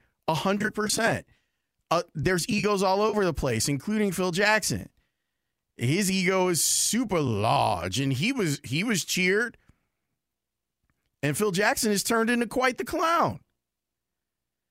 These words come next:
But there's a, an appreciation of, of what he did to bring the six championships to Chicago. There not being that same level of appreciation for Jerry Krause is, is troubling. And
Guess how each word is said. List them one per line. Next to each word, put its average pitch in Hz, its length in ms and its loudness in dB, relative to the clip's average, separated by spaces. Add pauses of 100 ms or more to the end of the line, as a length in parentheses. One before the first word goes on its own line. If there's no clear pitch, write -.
(340)
But 202 440 2
there's 196 300 2
a, 185 100 2 (160)
an 180 120 2
appreciation 208 840 0
of, 180 120 0
of 151 80 0
what 160 420 0
he 175 300 -6
did 175 640 0 (480)
to 190 140 -2
bring 196 480 0
the 180 80 2
six 196 340 0
championships 190 880 -2
to 202 160 -2
Chicago. 220 640 -2 (1200)
There 180 340 0
not 196 320 2
being 196 220 2
that 175 160 2
same 190 240 0
level 170 280 2
of 151 100 0
appreciation 156 800 -2
for 143 140 -4
Jerry 143 300 0
Krause 175 380 0
is, 160 420 -4
is 156 320 -2 (140)
troubling. 147 680 -2
And 147 440 0